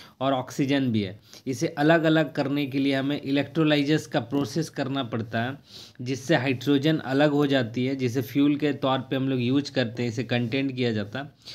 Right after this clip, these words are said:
और ऑक्सीजन को जो है ना, ऑक्सीजन को अलग, अ, तरीके से स्टोर कर लिया जाता है। तो इससे क्या हो सकता है? तो तीन चीज़ें हो सकती है। पहला तो एविएशन सेक्टर पे इसे यूज़ किया जा सकता है,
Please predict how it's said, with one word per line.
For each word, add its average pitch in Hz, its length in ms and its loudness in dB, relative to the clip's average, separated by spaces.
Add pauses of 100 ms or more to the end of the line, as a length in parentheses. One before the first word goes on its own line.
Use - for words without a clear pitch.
(240)
और 147 160 2
ऑक्सीजन 156 760 0
को 156 140 2
जो 131 120 0
है 127 120 2
ना, 170 280 -4 (300)
ऑक्सीजन 151 480 2
को 170 120 2
अलग, 151 420 4
अ, 143 260 2
तरीके 139 480 0
से 139 300 2
स्टोर 131 380 0
कर 123 160 0
लिया 117 240 2
जाता 104 320 0
है। 95 140 -8 (360)
तो 165 220 0
इससे 190 320 6
क्या 180 240 6
हो 170 180 4
सकता 120 360 -6
है? 95 120 -8 (400)
तो 185 80 6
तीन 196 520 4
चीज़ें 185 320 6
हो 160 140 8
सकती 120 380 -2
है। - 300 -8 (120)
पहला 151 240 4
तो 175 140 2
एविएशन 165 500 4
सेक्टर 165 400 -2
पे 170 140 2
इसे 165 180 2
यूज़ 160 280 4
किया 160 180 4
जा 151 160 2
सकता 151 400 -4
है, 160 100 -6